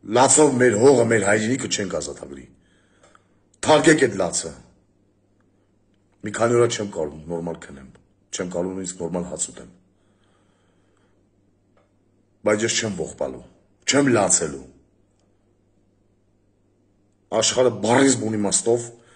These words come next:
արհամարեց մեր սուգն ու ցավը, ոնց որ վերջին հարյուր տարին։ Մենք սա բոլորս տեսնում ենք, որ աշխարհում անցնում է մենակ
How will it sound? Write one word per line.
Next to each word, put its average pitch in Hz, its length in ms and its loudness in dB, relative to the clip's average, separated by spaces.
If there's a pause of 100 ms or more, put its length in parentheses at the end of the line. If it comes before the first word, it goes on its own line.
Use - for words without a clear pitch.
(460)
արհամարեց 120 540 2
մեր 95 160 2
սուգն 113 260 -2
ու 85 80 0
ցավը, 78 320 -2
ոնց 90 300 -2
որ 120 200 0 (1000)
վերջին 117 420 0
հարյուր 104 260 0
տարին։ 78 360 -4 (2750)
Մենք 117 220 2
սա 139 200 6 (120)
բոլորս 151 480 8
տեսնում 120 320 2
ենք, 131 140 0
որ 104 240 2 (420)
աշխարհում 104 560 0
անցնում 95 400 0
է 98 60 -4 (1700)
մենակ 104 380 -4